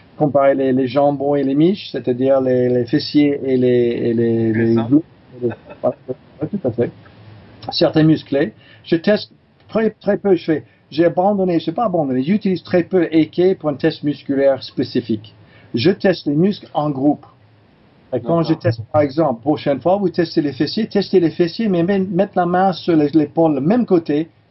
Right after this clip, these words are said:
Speaker 1: testez le fessier. Mettre la main sur l'épaule, l'autre côté, testez le fessier. Vous n'aurez pas la même réaction dans le fessier.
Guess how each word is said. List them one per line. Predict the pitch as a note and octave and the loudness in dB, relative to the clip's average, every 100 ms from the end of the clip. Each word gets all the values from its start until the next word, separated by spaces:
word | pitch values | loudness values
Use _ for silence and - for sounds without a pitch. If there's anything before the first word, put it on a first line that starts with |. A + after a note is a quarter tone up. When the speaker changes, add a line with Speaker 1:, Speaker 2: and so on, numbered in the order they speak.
| _ | _
Speaker 1:
testez | D3 - B2+ | -6 -4 -6
le | A#2+ | -4
fessier. | C3 - C3 F#3+ _ _ _ | -4 -2 -4 -4 _ _ _
Mettre | D3+ D3+ | -4 0
la | D3 | 0
main | D3+ D3+ | 2 0
sur | - D3+ | 0 -2
l'épaule, | C#3+ F3+ G3 | -2 -2 0
l'autre | B3+ A#3+ | 0 0
côté, | G3+ F3 B2+ G#2+ | -2 0 -4 -4
testez | - A#2 B2 | -8 -6 -4
le | A2+ | -4
fessier. | G#2+ A#2+ A#2+ A2 - _ | -4 -6 -6 -8 -16 _
Vous | B2 | -2
n'aurez | A#2 | -2
pas | A2 G3 | 0 2
la | G3+ | 4
même | G3 F#3 | 2 2
réaction | F3+ F3 D#3+ D3+ D3 | 0 -2 -4 -6 -6
dans | |
le | C3+ | -6
fessier. | B2 B2 - | -6 -8 -8